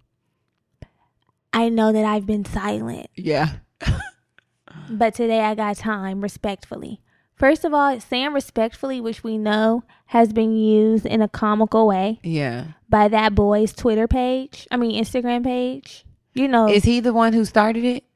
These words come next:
Speaker 2: The respectfully?
Speaker 1: That's when I first start. That's when I first started seeing it. The respectfully.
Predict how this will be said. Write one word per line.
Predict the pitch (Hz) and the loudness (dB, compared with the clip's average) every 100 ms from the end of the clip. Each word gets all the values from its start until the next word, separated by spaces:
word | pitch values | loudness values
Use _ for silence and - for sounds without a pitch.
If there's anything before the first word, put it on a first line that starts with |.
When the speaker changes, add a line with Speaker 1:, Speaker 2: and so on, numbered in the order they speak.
| _ _ _ - | _ _ _ -4
Speaker 2:
The | 180 | 0
respectfully? | 180 - 196 190 220 226 220 - | 0 0 0 0 -2 -2 -4 -4
Speaker 1:
That's | 214 254 339 | 4 6 6
when | 381 302 | 2 -2
I | 269 | -2
first | 240 220 - | -2 -4 -4
start. | 196 196 | -8 -8
That's | - 247 294 | -2 -2 -2
when | 254 226 | -4 -4
I | 220 202 _ _ | -4 -6 _ _
first | - 208 196 | -12 -8 -8
started | - 196 190 | -8 -10 -10
seeing | 196 202 214 | -14 -16 -16
it. | 214 - | -18 -10
The | 208 | -6
respectfully. | 202 190 - 208 - - 240 | -6 -8 -12 -16 -16 -16 -14